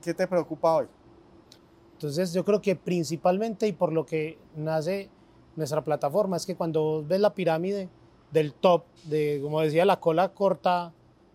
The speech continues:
Speaker 2: el,
Speaker 1: Sí, el,
Speaker 2: eh,
Speaker 1: el, el
Speaker 2: el,
Speaker 1: long tail y
Speaker 2: el
Speaker 1: el
Speaker 2: long,
Speaker 1: short.
Speaker 2: eh, sí, exacto. Entonces, cuando ves la pirámide del top global, vos vas a ver siempre artistas de Medellín,
Speaker 1: Sí.
Speaker 2: ¿cierto? Entonces, vos vas a
Speaker 1: Estamos en el top cinco de,
Speaker 2: Sí.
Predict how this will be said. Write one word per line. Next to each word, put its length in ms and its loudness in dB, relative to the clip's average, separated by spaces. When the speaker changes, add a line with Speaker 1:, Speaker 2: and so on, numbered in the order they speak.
Speaker 2:
el, 140 -2
Speaker 1:
Sí, 40 -2
el, 220 -4
Speaker 2:
eh, 420 -4
Speaker 1:
el, 300 0
el 60 4
Speaker 2:
el, 60 2
Speaker 1:
long 220 2
tail 160 0
y 40 -2
Speaker 2:
el 60 2
Speaker 1:
el 80 6
Speaker 2:
long, 120 6
Speaker 1:
short. 160 2
Speaker 2:
eh, 120 0
sí, 200 0
exacto. 340 2
Entonces, 200 -12
cuando 280 2
ves 360 2
la 160 4
pirámide 420 4
del 240 4
top 240 4
global, 540 4
vos 160 -8
vas 160 2
a 80 2
ver 100 2
siempre 300 -4
artistas 400 -2
de 80 -2
Medellín, 340 -6
Speaker 1:
Sí. 240 -4
Speaker 2:
¿cierto? 300 0
Entonces, 180 -6
vos 120 2
vas 160 2
a 40 4
Speaker 1:
Estamos 220 4
en 40 2
el 120 0
top 180 2
cinco 400 0
de, 60 0
Speaker 2:
Sí. 120 -6